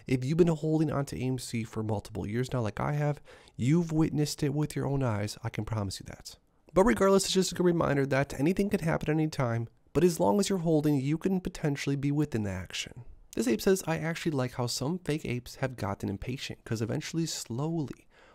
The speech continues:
one by one, they've been disappearing on my feed. Or maybe I'm just blocking them, ignoring them, et cetera, along with other apes.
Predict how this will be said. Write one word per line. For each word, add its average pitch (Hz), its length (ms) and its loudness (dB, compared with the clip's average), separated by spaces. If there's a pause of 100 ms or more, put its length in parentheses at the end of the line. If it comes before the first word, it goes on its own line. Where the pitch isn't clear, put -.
one 95 180 0
by 131 100 0
one, 160 260 0
they've 151 100 -2
been 160 100 -2
disappearing 123 500 -6
on 110 60 -4
my - 120 -8
feed. - 320 -16 (340)
Or - 120 0
maybe 226 220 2
I'm 196 60 0
just 175 140 -4
blocking 143 340 -2
them, 143 180 -2
ignoring 131 300 -2
them, 87 80 -4
et 95 60 -6
cetera, - 340 -8 (400)
along 120 340 -2
with 98 120 -6
other - 240 -10
apes. - 320 -14